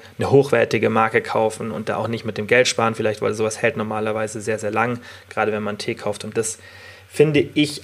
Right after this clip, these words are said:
eigentlich die bessere Alternative, aber spricht jetzt nicht hundert Prozent gegen das Produkt, wie gesagt. Hat alles seine Vor- und Nachteile. Ich denke, das Produkt ist einfach ein bisschen praktischer zum Mitnehmen. Ja, und, ähm, kann man auf jeden Fall konsumieren.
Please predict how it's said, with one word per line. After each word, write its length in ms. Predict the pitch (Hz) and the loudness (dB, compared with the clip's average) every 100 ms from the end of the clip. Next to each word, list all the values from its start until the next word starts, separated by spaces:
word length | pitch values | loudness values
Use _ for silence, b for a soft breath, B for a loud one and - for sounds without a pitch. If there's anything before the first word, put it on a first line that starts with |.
| - | 2
eigentlich 540 | 120 127 117 117 - | 2 2 -2 -4 -6
die 100 | 107 | -2
bessere 420 | 120 113 - 104 | 2 2 2 2
Alternative, 880 | 104 107 110 104 - 113 104 110 107 | 0 0 -2 -2 -4 -6 -2 -2 0
aber 240 | 107 107 | 0 0
spricht 300 | 107 - 117 | 0 -4 -6
jetzt 160 | 110 - | -4 -4
nicht 180 | 110 - | -6 -4
hundert 280 | 107 104 101 | -4 -4 -6
Prozent 360 | 107 - 101 | -8 -8 -8
gegen 160 | 101 104 | -8 -8
das 120 | 104 | -8
Produkt, 340 | - 101 101 | -8 -8 -8
wie 60 | 107 | -10
gesagt. 440 | 107 107 110 - B B B | -8 -8 -10 -12 B B B
Hat 240 | - 117 - | -4 -2 0
alles 220 | 120 113 | 2 2
seine 180 | 113 110 | 2 0
Vor- 160 | - | 0
und 60 | 110 | 2
Nachteile. 360 | 113 117 - 107 | 2 0 -2 -4
Ich 80 | |
denke, 260 | - 110 107 | -4 -4 -4
das 220 | - 110 | -4 -4
Produkt 340 | - 107 104 - | -4 -4 -4 -6
ist 60 | |
einfach 160 | 104 104 | -8 -6
ein 60 | |
bisschen 320 | 104 - 101 - | -6 -6 -6 -4
praktischer 640 | - 113 - 110 - 107 | -2 -2 0 -2 -2 -4
zum 180 | - 104 | -4 -4
Mitnehmen. 560 | 107 - 104 104 107 101 B B B B - | -6 -6 -6 -6 -8 -12 B B B B -8
Ja, 180 | 101 - | -6 -4
und, 360 | 107 101 - - | -6 -8 -8 -8
ähm, 200 | 104 101 | -8 -6
kann 160 | - 127 | 0 2
man 80 | |
auf 80 | 113 | 4
jeden 120 | 131 | 2
Fall 120 | 127 120 | 2 0
konsumieren. 540 | 131 117 123 143 147 | 0 0 2 2 2